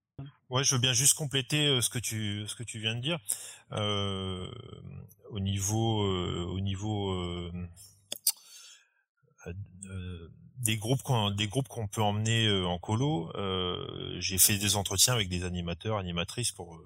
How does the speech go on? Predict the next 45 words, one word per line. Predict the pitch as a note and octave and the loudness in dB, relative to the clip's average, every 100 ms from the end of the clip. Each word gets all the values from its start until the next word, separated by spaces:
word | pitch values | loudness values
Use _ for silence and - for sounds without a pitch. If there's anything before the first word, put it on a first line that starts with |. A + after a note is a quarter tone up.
| - _ | -20 _
pour | F#2 F#2 | -20 -16
ma | F2 | -6
thèse. | B2+ C#3 - - - - - - | -4 -4 -6 -10 -10 -10 -6 0
Et, | G2+ | 4
euh, | G2 | 4
il | F#2+ | 4
y | |
a | F#2+ | 4
une | |
animatrice | F#2+ F#2+ F#2+ - A#2 | 2 2 2 4 4
qui | - | 4
m'a | G#2 | 2
expliqué | F2 - F#2 E2 | 0 0 -4 -2
que | - G2+ | 0 2
dans, | F#2+ G2 - | 2 0 0
ça, | F#2+ - F2 | 2 2 2
ça | F2 F#2+ | 2 0
me, | F2 - - | -2 -8 -10
peut | G2 | -2
même | G#2 G#2 | 0 2
aller | G2 F#2 | 2 2
très | - G2+ | 0 -2
loin, | A#2 E3+ | 0 2
cette | - G#2+ | 0 2
histoire-là. | - - G#2+ C3+ D3+ | 0 2 0 2 0
C'est-à-dire | - - F#2+ B2 - | 0 -2 -2 -2 -2
qu'il | A2+ | -2
y | G#2 | 0
a | G2 | 0
des | F#2 | -2
colos | - G2 C3 D#3 - | -2 0 0 0 -2
où | C3 C#3+ - - - _ - | -4 -4 -8 -20 -20 _ 4
certains | - B2 - C3 | 6 6 4 4
enfants | B2 A#2+ - C3 | 6 4 4 4
f-, | - - | 0 0
peuvent | D3+ | 4
faire | C#3 - C#3 | 8 8 8
des | B2 | 4
activités | A#2+ - A#2 A2 - E3+ - | 4 2 2 2 4 4 4
et | A#2 | 2
d'autres, | - D#3 - - _ _ _ - | 4 4 2 -10 _ _ _ -6
euh, | G2 | -2
dont | G2+ G#2 | 0 0
les | G2+ | 2
parents, | A#2 G#2+ A2+ B2+ C3 | 4 4 4 2 0